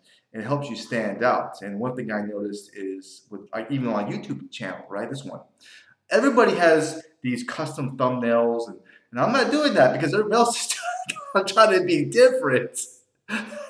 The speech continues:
I don't know. I just thought about that. So anyways, that's, so there's some ideas that can help you come up with a unique selling point when it comes to your own business. How can you apply these i-,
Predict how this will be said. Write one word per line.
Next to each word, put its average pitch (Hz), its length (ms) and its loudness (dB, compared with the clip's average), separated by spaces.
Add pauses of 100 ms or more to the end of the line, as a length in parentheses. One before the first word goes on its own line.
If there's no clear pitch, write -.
(480)
I 139 120 2
don't 123 160 -4
know. 107 260 -6 (260)
I 113 140 0
just 110 220 -8
thought 98 160 -2
about - 320 -12
that. - 240 -16 (420)
So - 360 -14
anyways, 95 480 -12 (260)
that's, 247 240 4
so 233 60 2
there's 247 180 0
some 208 140 2
ideas 131 600 4
that 123 200 -2
can 120 200 -10
help 190 300 -6
you 147 80 -6
come 139 200 -6
up 127 80 -6
with - 80 -12
a 110 40 -6
unique 113 320 -4
selling 107 460 -6
point 92 480 -18
when 110 100 -8
it 104 60 -10
comes 120 240 -8
to 117 80 -4
your 135 220 0
own 240 240 0
business. - 300 -4
How 247 220 0
can 247 160 -2
you 226 200 0
apply 151 520 2
these 127 260 -6
i-, 117 200 0